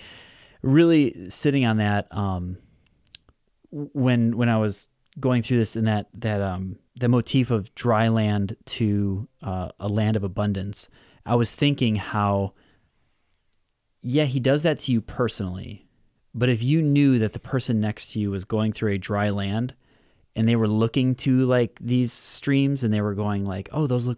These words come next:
those look great." Like, why would we not then want to share in that abundance? You know, why would we not then want to point them to the living water if we knew that they were going through, uh, the desert? We had that, we had that opportunity this Christmas. You know, we, we have, um, yeah.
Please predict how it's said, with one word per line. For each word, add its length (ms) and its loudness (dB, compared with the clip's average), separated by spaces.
those 240 -6
look 100 -4
great." 380 -2
Like, 140 -2
why 260 2
would 140 4
we 160 4
not 400 0
then 200 -2
want 200 -6
to 80 -10
share 360 -2
in 120 -6
that 100 -6
abundance? 540 -8
You 60 -6
know, 60 -4
why 200 0
would 120 0
we 140 0
not 300 -6
then 180 -2
want 280 -8
to 260 -4
point 380 -4
them 360 -4
to 340 -2
the 100 0
living 360 0
water 480 -4
if 220 -8
we 140 -2
knew 400 0
that 200 -8
they 100 -2
were 160 -2
going 360 -6
through, 440 -8
uh, 160 -8
the 80 -8
desert? 240 -2
We 100 2
had 140 4
that, 100 0
we 100 0
had 100 2
that 100 2
opportunity 440 0
this 140 -6
Christmas. 460 -10
You 60 0
know, 100 4
we, 180 2
we 120 0
have, 300 0
um, 340 0
yeah. 200 -2